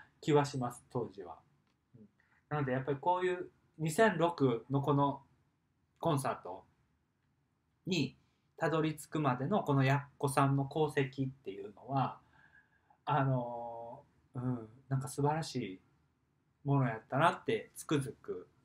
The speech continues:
感じます。こういうね、あの、怖い力強い人っていう、なんかな、色も必要だと思うので、それを浪江さんが、浪江さん色に変えていく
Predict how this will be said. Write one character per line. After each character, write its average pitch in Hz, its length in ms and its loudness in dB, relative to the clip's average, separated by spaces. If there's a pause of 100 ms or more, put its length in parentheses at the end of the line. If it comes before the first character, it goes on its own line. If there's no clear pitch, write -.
(400)
感 127 260 2
じ 113 100 -6
ま 107 200 -8
す。 - 140 -20 (320)
こ 170 140 0
う 165 60 2
い 165 80 -2
う 160 80 -4
ね、 170 280 -2 (100)
あ 131 60 0
の、 135 100 4
怖 156 300 6
い 120 80 4
力 147 340 6
強 147 260 8
い 117 40 4
人 104 420 -4 (1120)
っ - 40 -12
て 156 80 2
い 175 120 6
う、 170 160 -6 (340)
な 123 120 -6
ん - 40 -12
か 107 140 -12
な、 95 180 -16 (180)
色 131 320 -2 (360)
も 110 80 -16
必 - 280 -4
要 127 80 6
だ 110 80 0
と - 160 -16
思 90 160 -14
う - 20 -20 (200)
の - 140 -20
で、 - 60 -20
そ - 140 -2
れ 214 80 6
を 202 100 4
浪 175 240 0
江 170 60 -2
さ 147 200 4
ん 143 100 2
が、 131 280 4
浪 127 220 0
江 123 60 0
さ 123 140 -2
ん 120 60 -4
色 113 120 -6
に 110 160 -12
変 117 120 -6
え - 40 -6
て 107 100 -4
い 104 60 -2
く - 40 -10